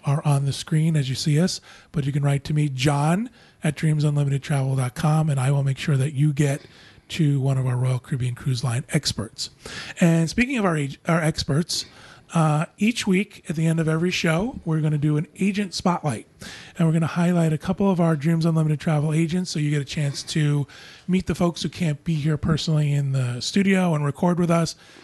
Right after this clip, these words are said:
but maybe, uh, you could put a face to a name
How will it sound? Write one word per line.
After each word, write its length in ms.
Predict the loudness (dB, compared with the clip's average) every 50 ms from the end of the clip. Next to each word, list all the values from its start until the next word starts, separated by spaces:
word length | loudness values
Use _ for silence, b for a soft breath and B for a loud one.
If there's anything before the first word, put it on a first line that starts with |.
| B -4
but 100 | -2 0
maybe, 440 | 2 2 2 2 2 2 2 2
uh, 120 | 0 0 -2
you 140 | -2 -2 -2
could 160 | 0 0 2
put 140 | 2 0 0
a 40 |
face 440 | -2 -2 -2 -2 -2 -2 -2 -6 -6
to 180 | -6 -4 -2 -2
a 60 | 0
name 460 | 2 2 2 2 2 2 0 0 -2